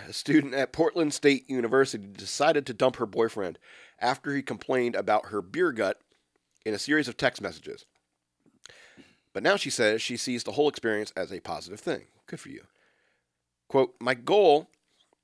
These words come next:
has been to turn this into a positive thing and empower everyone to feel good about themselves and stand up for themselves,"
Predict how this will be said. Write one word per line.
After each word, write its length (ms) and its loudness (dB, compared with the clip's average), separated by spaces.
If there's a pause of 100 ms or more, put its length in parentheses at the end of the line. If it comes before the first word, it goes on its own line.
(240)
has 140 -4
been 180 2
to 100 -10
turn 360 0
this 200 0
into 240 -4
a 60 0
positive 380 -4
thing 260 -6
and 80 -8
empower 400 0
everyone 400 0
to 80 -10
feel 240 -4
good 200 0
about 200 0
themselves 540 -8
and 200 -12
stand 300 -8
up 140 0
for 60 -14
themselves," 540 -16